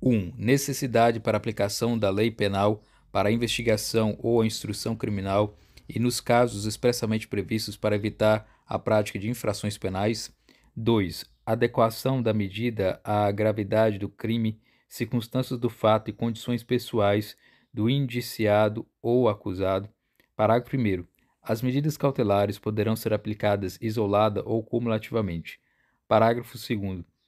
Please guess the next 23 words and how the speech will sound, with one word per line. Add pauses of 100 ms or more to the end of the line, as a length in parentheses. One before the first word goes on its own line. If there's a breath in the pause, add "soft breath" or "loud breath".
(160)
As
medidas
cautelares
serão
decretadas
pelo
juiz
a
requerimento
das
partes (380 soft breath)
ou,
quando
no
curso
da
investigação
criminal, (280 soft breath)
por
representação
da
autoridade
policial